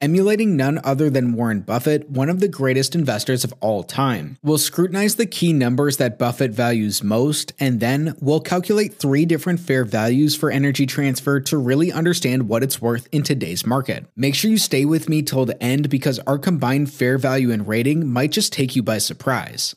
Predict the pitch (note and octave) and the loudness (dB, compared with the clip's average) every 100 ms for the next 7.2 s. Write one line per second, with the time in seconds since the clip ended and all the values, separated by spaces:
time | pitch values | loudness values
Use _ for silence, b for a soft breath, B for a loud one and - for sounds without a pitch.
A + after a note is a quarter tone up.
0 | _ D3+ F#3+ F#3 C3 A#2 A#2+ F2+ - - | _ 0 2 2 2 0 0 -2 -6 -10
1 | - C#3 C#3+ D#3 - G#3+ A3 D3+ D3+ C3+ | -4 -2 0 0 2 2 2 2 2 2
2 | - C#3 C3+ G#2+ F2+ C3 C3+ C#3 C3+ - | 0 0 0 0 0 0 0 0 0 0
3 | C#3 C#3 B2 C3+ F3 D#3 F3 E3 D#3 D3 | -2 0 -2 0 -2 0 0 0 0 0
4 | - C3+ F3 E3+ A#2+ A2+ C3 A#2+ B2 B2 | 0 2 2 2 0 0 0 0 0 0
5 | A#2+ A2+ - D#3 E3+ G3 G3 - B2 B2+ | 0 0 0 0 0 0 0 0 -2 -2
6 | - A#2+ A2 G#2 A2 F2+ C#3 C#3 A#2+ F2+ | -2 0 0 -2 -6 -2 0 2 2 -2
7 | D#2+ | -8